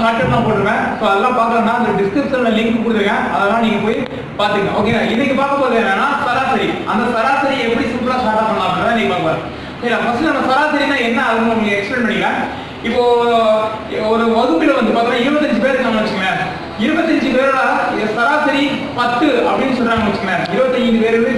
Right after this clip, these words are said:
சராசரி பத்து அப்படின்னா ஒவ்வொரு மாணவனுக்கும் பத்து மதிப்பெண் அப்படின்னு வச்சுக்கிறோம். ஓகே, இருபத்தைந்து மாணவர்களின் சராசரி மதிப்பெண் பத்து அப்படின்னா ஒவ்வொரு மாணவரோட மதிப்பெண்ணும்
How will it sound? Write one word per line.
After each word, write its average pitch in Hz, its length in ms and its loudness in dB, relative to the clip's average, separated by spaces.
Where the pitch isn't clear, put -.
சராசரி 233 400 0
பத்து - 260 0
அப்படின்னா 214 320 0
ஒவ்வொரு 320 320 4
மாணவனுக்கும் 277 640 2
பத்து 262 280 0
மதிப்பெண் 233 340 0
அப்படின்னு 220 240 0
வச்சுக்கிறோம். 190 320 0
ஓகே, 226 140 0
இருபத்தைந்து 247 420 2
மாணவர்களின் 254 500 0
சராசரி 240 400 0
மதிப்பெண் 226 340 0
பத்து - 260 0
அப்படின்னா 202 300 0
ஒவ்வொரு 320 340 4
மாணவரோட 262 460 0
மதிப்பெண்ணும் 233 440 0